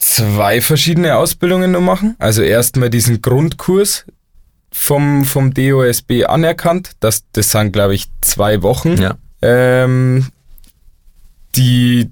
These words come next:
Speaker 1: dass du so diese, ja, den Grundstock, glaub ich, einfach mal bildest, so ein bisschen in die Sportler, Sportlerarbeit mit, mit reinkommst. Ähm, da muss man dazu sagen, in dem Grundkurs, den kann ja wirklich jeder machen. Also den
Speaker 2: Mhm.
Speaker 1: können auch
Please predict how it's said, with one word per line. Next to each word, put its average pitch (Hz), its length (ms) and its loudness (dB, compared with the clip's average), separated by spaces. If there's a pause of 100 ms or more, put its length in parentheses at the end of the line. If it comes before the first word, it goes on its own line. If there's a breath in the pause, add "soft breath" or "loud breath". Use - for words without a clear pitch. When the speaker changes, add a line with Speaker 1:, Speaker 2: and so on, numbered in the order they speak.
(200)
Speaker 1:
dass 113 240 0
du 110 120 -2
so 107 160 0
diese, 95 480 0 (260)
ja, 101 220 0
den 101 220 -2
Grundstock, 127 680 -2 (180)
glaub 117 200 0
ich, 110 140 -2
einfach 117 220 0
mal 113 160 0
bildest, 120 460 0
so 113 60 -2
ein 104 60 -6
bisschen 117 480 0 (460 loud breath)
in 113 140 2
die 113 100 0
Sportler, 110 920 0 (100)
Sportlerarbeit 113 840 0
mit, - 420 -4 (420 soft breath)
mit 110 200 -2
reinkommst. 120 760 -2
Ähm, 107 420 0 (160)
da 123 140 0
muss 143 200 0
man 131 120 2
dazu 127 300 0
sagen, 143 360 0 (360 loud breath)
in 120 100 0
dem 127 160 2
Grundkurs, 147 540 -2
den 135 120 0
kann 135 160 0
ja 123 140 0
wirklich 123 280 -2
jeder 107 200 2
machen. 90 380 -2
Also 101 220 0
den 98 160 0
Speaker 2:
Mhm. 95 160 0
Speaker 1:
können 113 160 0
auch 104 560 2